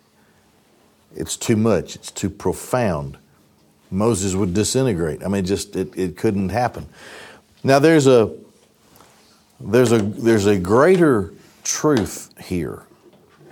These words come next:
And the truth is this, that Yahweh has reserved to himself how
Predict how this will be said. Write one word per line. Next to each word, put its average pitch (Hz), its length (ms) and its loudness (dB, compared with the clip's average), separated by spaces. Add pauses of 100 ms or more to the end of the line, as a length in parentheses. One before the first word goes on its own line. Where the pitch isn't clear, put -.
(1040)
And 107 220 2
the 104 40 4
truth 175 500 2
is 95 220 -2
this, 98 580 -4 (720)
that 98 160 0
Yahweh 170 680 4 (320)
has 113 400 0
reserved 123 1000 0
to 131 160 -2
himself 110 880 -4 (1040)
how 139 760 0